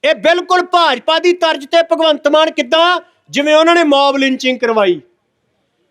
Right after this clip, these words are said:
ਇਹ ਫੈਲਾਤਾ, ਮੁਸਲਮਾਨਾਂ ਪ੍ਰਤੀ ਜ਼ਹਿਰ ਫੈਲਾਤਾ, ਨਫ਼ਰਤ ਪੈਦਾ ਕੀਤੀ। ਤੇ ਕਿਤੇ ਵੀ ਕਹਿ ਦੇਣਾ ਕਿ ਫਲਾਣੇ ਦੇ ਘਰ ਗਊ ਦਾ ਮਾਸ ਪਿਆ, ਲਾਲਾ ਲਾਲਾ ਕਰਦੀ ਜਾਂਦੀ ਸੀ, ਭੀੜ ਕੁੱਟ ਕੇ ਬੰਦਾ ਮਾਰ ਦਿੰਦੀ ਸੀ। ਗਊ ਮਾਸ ਕਿਹਦੇ ਘਰੋਂ ਨਿਕਲਿਆ?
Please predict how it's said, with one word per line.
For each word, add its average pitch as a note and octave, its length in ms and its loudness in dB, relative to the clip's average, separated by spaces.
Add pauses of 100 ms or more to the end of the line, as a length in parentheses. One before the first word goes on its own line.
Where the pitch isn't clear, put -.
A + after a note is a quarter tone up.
(720)
ਇਹ F4 160 4
ਫੈਲਾਤਾ, E4 920 -2 (240)
ਮੁਸਲਮਾਨਾਂ F4 580 0
ਪ੍ਰਤੀ F4 400 -2
ਜ਼ਹਿਰ F#4 260 0
ਫੈਲਾਤਾ, E4+ 440 -4
ਨਫ਼ਰਤ D#4+ 440 -4
ਪੈਦਾ F#4 300 -2
ਕੀਤੀ। D#4+ 500 -2 (1040)
ਤੇ E4 100 -2
ਕਿਤੇ G4 320 -2
ਵੀ G4+ 120 0
ਕਹਿ G4 200 -2
ਦੇਣਾ G4 200 -4
ਕਿ F4+ 160 -2
ਫਲਾਣੇ F4+ 380 0
ਦੇ G4+ 140 2
ਘਰ F#4+ 220 -2
ਗਊ F4 280 0
ਦਾ F4+ 120 2
ਮਾਸ D#4+ 320 -2
ਪਿਆ, D4 340 0 (600)
ਲਾਲਾ D#4+ 340 0
ਲਾਲਾ D#4 280 0
ਕਰਦੀ D4 340 -4
ਜਾਂਦੀ C#4 220 0
ਸੀ, A#3 100 -6
ਭੀੜ C4 220 -2
ਕੁੱਟ C4 240 -4
ਕੇ C4+ 120 -2
ਬੰਦਾ A#3+ 280 -4
ਮਾਰ A3 240 -2
ਦਿੰਦੀ A3 240 -10
ਸੀ। G#3+ 140 -8
ਗਊ G#3 240 -2
ਮਾਸ G#3 240 -6
ਕਿਹਦੇ A3+ 260 -10
ਘਰੋਂ A3 220 -12
ਨਿਕਲਿਆ? F#3+ 340 -14